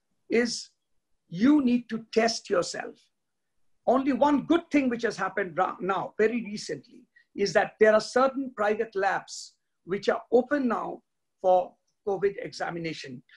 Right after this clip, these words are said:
So you can go into a few of the private labs which are prevalent in Kolkata now. You can go and get a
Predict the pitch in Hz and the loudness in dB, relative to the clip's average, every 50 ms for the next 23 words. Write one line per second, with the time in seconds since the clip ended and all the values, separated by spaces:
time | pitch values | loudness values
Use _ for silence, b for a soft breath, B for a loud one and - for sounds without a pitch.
0 | b - - 226 214 202 233 247 240 - 285 269 277 277 226 156 226 247 254 254 | b -6 -2 -2 0 2 2 0 2 2 2 2 2 2 0 2 4 4 4 4
1 | 240 233 226 214 202 - - _ - 277 277 285 262 240 - 226 220 - - - | 2 2 2 2 0 0 -2 _ 0 2 2 4 2 2 0 -2 -6 -6 -10 -20
2 | _ _ - 208 214 214 233 226 233 208 202 208 202 - - - 196 - 202 180 | _ _ -2 0 0 2 0 0 0 0 -2 -2 -2 -4 -8 -14 -8 -6 -6 -6
3 | - - 196 208 208 233 240 226 226 220 196 175 - 196 196 180 180 196 190 185 | -4 -4 -4 -2 -2 -2 -4 -4 -4 -6 -8 -6 -6 -6 -6 -4 -4 -6 -6 -4
4 | 196 190 180 180 180 180 - b b b b _ 202 214 220 240 220 208 165 185 | -4 -4 -4 -4 -4 -6 -8 b b b b _ -8 -2 0 0 0 2 6 6
5 | 254 262 254 240 226 226 233 240 233 240 | 6 6 6 4 0 0 -2 -2 -2 -2